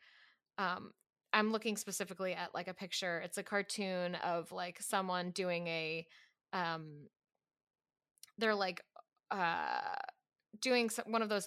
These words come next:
upper squats, like, for your, basically they're for, it's for your butt when you're, like, raising your leg,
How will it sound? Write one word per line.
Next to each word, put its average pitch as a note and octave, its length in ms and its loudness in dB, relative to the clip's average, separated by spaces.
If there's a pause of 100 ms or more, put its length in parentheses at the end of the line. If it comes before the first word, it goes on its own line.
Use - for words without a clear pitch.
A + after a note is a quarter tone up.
upper G#3+ 440 6
squats, F#3+ 540 4
like, F#3 160 0
for F#3+ 100 -2
your, E3+ 140 0
basically D4 380 4
they're A3+ 140 8
for, A#3 140 6
it's G#3+ 260 2
for C4+ 160 0
your G3 140 2
butt E3+ 280 0
when G#3 160 0
you're, F#3+ 120 2
like, F3+ 200 0
raising F#3 760 0
your F#3 240 0
leg, F3 540 0